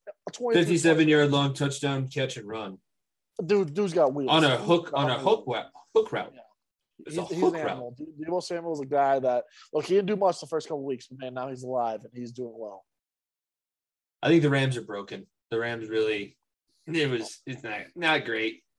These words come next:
Speaker 1: Not
Speaker 2: Does-,
Speaker 1: great, no.
Speaker 2: doesn't
Speaker 1: Super
Speaker 2: look
Speaker 1: Bowl
Speaker 2: good.
Speaker 1: hangover. Maybe, maybe McVay and Donald should have retired. <laughs>
Speaker 2: McVay's like, "I, why did I stick
Speaker 1: Why
Speaker 2: around?"
Speaker 1: did
Speaker 2: He
Speaker 1: I
Speaker 2: goes
Speaker 1: reti-
Speaker 2: up to Matthew every day. He's like, "Why did I stick around when this is how you're gonna play?"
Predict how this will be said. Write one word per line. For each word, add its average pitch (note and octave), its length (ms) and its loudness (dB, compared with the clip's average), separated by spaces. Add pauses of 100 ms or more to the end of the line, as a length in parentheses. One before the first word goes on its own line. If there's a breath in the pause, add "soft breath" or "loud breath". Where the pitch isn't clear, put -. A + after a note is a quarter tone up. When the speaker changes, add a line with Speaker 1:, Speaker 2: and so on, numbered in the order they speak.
Speaker 1:
Not B2+ 260 -8
Speaker 2:
Does-, D#3+ 240 0
Speaker 1:
great, D3 160 -12
no. A2+ 280 -16
Speaker 2:
doesn't E3+ 280 4
Speaker 1:
Super C#3+ 80 2
Speaker 2:
look C3 120 0
Speaker 1:
Bowl - 80 -8
Speaker 2:
good. B2+ 180 -2
Speaker 1:
hangover. C3+ 300 -4
Maybe, E3+ 380 4
maybe F3 320 2
McVay D#3 520 0
and D3 140 -8
Donald D3 320 0
should C#3 140 -8
have C3 80 -8
retired. A#2+ 500 -8
<laughs> D3+ 60 -18 (1500 loud breath)
Speaker 2:
McVay's C3 420 2
like, A#2 220 0
"I, A#2+ 180 0
why B2 360 -2
did D#3 120 0
I D3+ 80 4
stick D3 300 -4
Speaker 1:
Why D3+ 60 -2
Speaker 2:
around?" B3 180 4
Speaker 1:
did D#4+ 100 0
Speaker 2:
He C#4+ 60 4
Speaker 1:
I A#3 40 4
Speaker 2:
goes D#3+ 220 6
Speaker 1:
reti- E3+ 60 8
Speaker 2:
up - 80 2
to E3+ 100 2
Matthew C#3+ 580 2
every C3 240 -2
day. C3+ 220 -6
He's A2+ 140 -12
like, B2 120 -16
"Why B2+ 120 -4
did F3 100 -4
I E3+ 60 -2
stick D3 340 -6
around B2 400 -2
when G#2+ 220 -8
this C3 180 -4
is D3+ 120 -2
how D3+ 120 2
you're B2+ 280 0
gonna B2 180 -2
play?" G2 400 -8